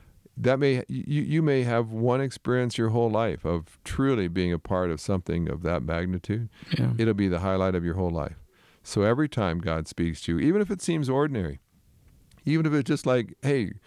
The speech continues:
Speaker 1: this guy hasn't, you haven't seen him at church in the last month. Why don't you just reach out to him and invite him for lunch?" That seems like a pretty ordinary, kind of simple thing. You can handle that on your own.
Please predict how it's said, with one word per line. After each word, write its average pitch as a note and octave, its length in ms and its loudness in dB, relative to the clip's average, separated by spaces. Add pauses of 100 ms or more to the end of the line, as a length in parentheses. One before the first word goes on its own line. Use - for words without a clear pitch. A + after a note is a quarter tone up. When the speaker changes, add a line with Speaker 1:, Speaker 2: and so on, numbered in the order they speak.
(300)
Speaker 1:
this B2+ 140 -2
guy B2+ 160 0
hasn't, A#2 400 0
you B2+ 100 2
haven't B2+ 140 0
seen B2+ 200 0
him A2 80 0
at F#2 100 -4
church C3 320 -2
in G2+ 60 -2
the F#2+ 80 0
last F#2+ 280 0
month. F2 260 -2
Why G#2 120 0
don't B2+ 160 -4
you A#2 40 -6
just G#2 220 -4 (160)
reach G#2 240 -2
out F#2+ 200 0
to F#2 120 -4
him F2 80 0
and E2 80 0
invite E2+ 220 0
him E2+ 80 -2
for - 120 -6
lunch?" D#2+ 360 -6 (480)
That B2+ 160 -2
seems C3 360 -2
like F#2 180 0
a - 40 -14
pretty F#2+ 260 0
ordinary, F#2 580 0
kind F2 220 -2
of D2 160 -4
simple F2 380 -4
thing. F2+ 260 0
You F2 140 0
can D#2+ 140 -4
handle E2+ 300 -2
that E2 220 -2
on D#2 160 -2
your D2+ 140 -4
own. E2 160 -4